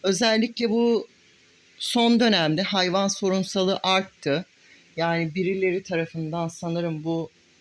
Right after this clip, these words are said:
köpürtüldü. Eskiden böyle görmezdim yani yol kenarlarında. Özellikle de kedi hani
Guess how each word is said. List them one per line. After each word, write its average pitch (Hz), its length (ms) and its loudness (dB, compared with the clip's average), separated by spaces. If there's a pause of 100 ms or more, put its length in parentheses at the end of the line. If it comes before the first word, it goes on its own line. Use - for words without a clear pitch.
(720)
köpürtüldü. 175 840 -2 (1080)
Eskiden 254 520 4
böyle 277 260 4
görmezdim 277 680 6
yani 160 340 2
yol 185 220 4
kenarlarında. 180 680 2
Özellikle 233 600 2
de 269 100 0
kedi 220 360 2
hani 143 380 2